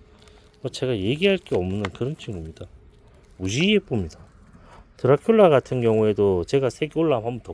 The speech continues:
보여드릴 거예요. 정말 좋습니다. 그래서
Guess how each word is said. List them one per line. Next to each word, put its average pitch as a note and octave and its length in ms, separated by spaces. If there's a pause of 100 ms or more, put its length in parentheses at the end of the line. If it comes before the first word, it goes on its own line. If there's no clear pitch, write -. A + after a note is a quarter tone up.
보여드릴 C3 520
거예요. D#2+ 240 (500)
정말 D3 300
좋습니다. D#2+ 500 (100)
그래서 E3 300